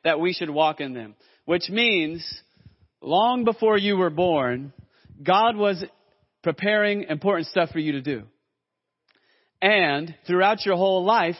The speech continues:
God has been preparing you to do that important stuff. And He's been preparing you uniquely.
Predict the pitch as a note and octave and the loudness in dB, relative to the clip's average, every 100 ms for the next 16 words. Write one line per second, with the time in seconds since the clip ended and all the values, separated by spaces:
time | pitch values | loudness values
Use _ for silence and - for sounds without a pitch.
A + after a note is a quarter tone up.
0 | - _ D#3 F#3+ G#3 G3+ G3 F3+ E3 D#3+ | -14 _ 0 4 4 2 0 -2 -2 0
1 | F#3+ F3+ F3 F3 A#3 E3 D#3 E3 E3 E3+ | 2 2 0 0 2 2 0 -2 0 0
2 | D#3+ D#3 E3 D#3 - G#3 D#3+ - _ _ | 0 -2 -4 -6 -8 -8 -8 -16 _ _
3 | _ _ _ _ _ C3+ G3+ A#3 A3 G#3+ | _ _ _ _ _ -2 0 0 0 -2
4 | - A3 A3 A3 G#3+ G#3 - F#3 G#3 A3+ | 0 0 2 0 0 0 -2 -4 -2 -2
5 | A#3+ E3+ A#2+ | -4 -8 -12